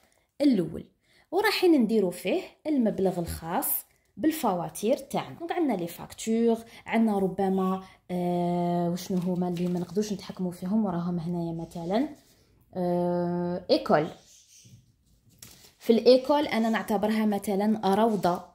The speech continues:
مثلا الروضه لازم الش-، كل شهر تخلصي ال-، الروضه، مبلغ هذاك ما تتحكميش فيه وراهو دونك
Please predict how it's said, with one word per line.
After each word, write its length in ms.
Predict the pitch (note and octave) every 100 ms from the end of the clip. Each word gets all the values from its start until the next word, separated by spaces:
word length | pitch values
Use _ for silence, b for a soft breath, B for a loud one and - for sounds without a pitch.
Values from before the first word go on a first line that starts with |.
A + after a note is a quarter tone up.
| _
مثلا 480 | F3+ F3+ G#3 G3 F3 F3+ - -
الروضه 540 | F#3+ G3+ G3+ F#3 F3+ -
لازم 420 | F3+ F3 F#3 F3+
الش-، 600 | F3+ F3+ F3+ F3+ - G3+ - B B B -
كل 120 | G#3+
شهر 280 | G#3+ G#3+ G#3+
تخلصي 640 | - G3+ G3 - F#3+ F#3+ - -
ال-، 420 | F#3 F3 E3+ E3+ -
الروضه، 680 | - F3+ E3+ G3+ A#3+ C4 B3+ B B B
مبلغ 360 | G3+ F3+ G#3
هذاك 280 | F#3+ F#3+ B3+
ما 80 | A#3+
تتحكميش 680 | - - G#3+ - F#3 E3+ -
فيه 260 | - C4+ C4+
وراهو 400 | A#3 G3+ G3 B3
دونك 300 | B3 F#3 B3+